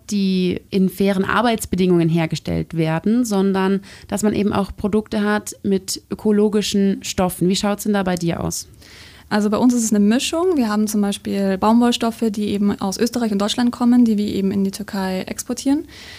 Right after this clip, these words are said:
Speaker 2: die zertifiziert sind, also fair und nachhaltig, wie man's eben dann so versteht. Zum einen haben wir eine ganz normale Schafswolle, aber das Besondere eigentlich ist, dass wir auch mit Alpaka-Wolle arbeiten.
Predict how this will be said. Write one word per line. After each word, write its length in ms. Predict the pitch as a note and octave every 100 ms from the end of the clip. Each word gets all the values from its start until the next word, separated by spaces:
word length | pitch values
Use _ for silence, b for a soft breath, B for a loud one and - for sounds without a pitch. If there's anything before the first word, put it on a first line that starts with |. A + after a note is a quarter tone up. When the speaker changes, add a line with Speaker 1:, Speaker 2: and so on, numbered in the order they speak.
| B -
Speaker 2:
die 260 | G#3 G#3
zertifiziert 520 | G3+ G3+ - G#3 B3
sind, 320 | A#3+ D4 E4+ -
also 600 | - G3 F#3 F3+ F3+ F#3+ -
fair 440 | - G3 F#3 A3
und 320 | F#3 F3+ F#3+
nachhaltig, 640 | F#3+ - G3+ A3 A3 A#3+ A#3+
wie 60 |
man's 220 | A3+ G#3+ G#3+
eben 200 | G#3 G#3
dann 140 | G#3
so 140 | G#3 G#3
versteht. 360 | G#3+ - A#3+ B B B B
Zum 160 | - A3
einen 260 | A3+ A3+ A3+
haben 160 | A3
wir 60 | A3
eine 120 | G#3+
ganz 200 | A3 G#3+
normale 280 | G#3+ G3+ G3+
Schafswolle, 720 | G#3+ B3 B3 - B3+ C#4 D#4 _
aber 500 | A3 A3 A3+ A3+ A3+
das 100 | A3+
Besondere 420 | - G#3 A3+ A#3
eigentlich 420 | G#3+ G#3+ A3 A3 G#3+
ist, 160 | G#3+
dass 120 | G#3+
wir 80 | -
auch 120 | A3
mit 120 | G#3 G#3+
Alpaka-Wolle 580 | A3 A3+ B3 A#3+ B3
arbeiten. 540 | - A#3+ A#3 A#3 A#3+